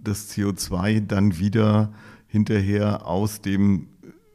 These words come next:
Fänger, aus der Lösung, aus dem Gel oder was auch immer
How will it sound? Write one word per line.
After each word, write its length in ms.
Fänger, 600
aus 220
der 160
Lösung, 600
aus 280
dem 260
Gel 400
oder 300
was 160
auch 160
immer 400